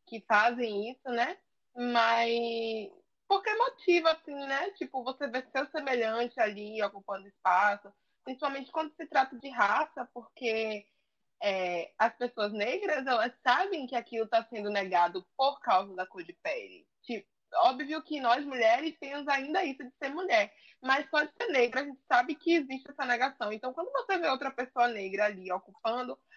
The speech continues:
aquele mesmo espaço, isso motiva muito. E aí eu ia perguntar pra vocês se vocês têm alguma dica, o que, é que vocês fazem quando bate essa desmotivação, como é pra vocês?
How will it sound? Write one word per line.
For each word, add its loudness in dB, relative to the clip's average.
aquele -2
mesmo -6
espaço, 2
isso -14
motiva 0
muito. -2
E -4
aí 4
eu -2
ia 2
perguntar 2
pra 2
vocês 2
se -20
vocês -6
têm -6
alguma 0
dica, -4
o -6
que, -14
é -14
que -20
vocês -16
fazem 4
quando -12
bate -4
essa -18
desmotivação, -6
como -4
é -2
pra -10
vocês? -16